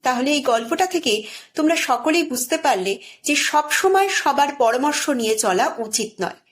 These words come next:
কোনো কোনো সময় নিজের যুক্তি, নিজের বুদ্ধিকে কাজে লাগানো উচিত। সকলে খুব ভালো থেকো। গল্পটি ভালো লাগলে অবশ্যই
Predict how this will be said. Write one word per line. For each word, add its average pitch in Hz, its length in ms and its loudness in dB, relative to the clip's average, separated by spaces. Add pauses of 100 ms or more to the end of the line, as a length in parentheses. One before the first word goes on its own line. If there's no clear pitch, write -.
(340)
কোনো 269 220 0
কোনো 277 200 2
সময় 214 440 0 (320)
নিজের 269 320 2
যুক্তি, 294 440 2
নিজের 240 380 0
বুদ্ধিকে 233 680 -2 (180)
কাজে 240 320 0
লাগানো 175 340 -2
উচিত। - 400 -8 (1300)
সকলে 190 380 -4
খুব 226 240 -8
ভালো 220 240 0
থেকো। 277 340 -2 (380)
গল্পটি 269 380 0
ভালো 262 320 -2
লাগলে 339 400 2 (220)
অবশ্যই 233 500 0